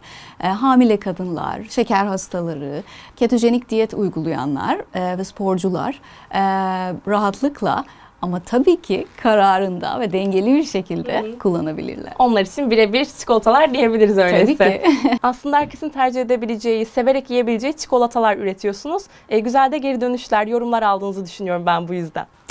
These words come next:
Speaker 1: Evet, gerçekten öyledir ve bu beni inanılmaz mutlu ediyor. Çok büyük bir motivasyon sağlıyor. Ee, genelde, e, seçim esnasında bunu çok duyuyorum. Hepsi o kadar güzel ki gerçekten seçim yapamıyoruz.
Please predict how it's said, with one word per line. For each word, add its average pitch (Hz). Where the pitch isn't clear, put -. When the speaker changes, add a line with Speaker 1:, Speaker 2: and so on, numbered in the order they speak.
Speaker 1:
Evet, 214
gerçekten 196
öyledir 190
ve 180
bu 196
beni 202
inanılmaz 190
mutlu 180
ediyor. 170
Çok 202
büyük 202
bir 196
motivasyon 175
sağlıyor. 170
Ee, 214
genelde, 277
e, 208
seçim 262
esnasında 202
bunu 220
çok 262
duyuyorum. 190
Hepsi 294
o 294
kadar 294
güzel 359
ki 262
gerçekten 285
seçim 320
yapamıyoruz. 277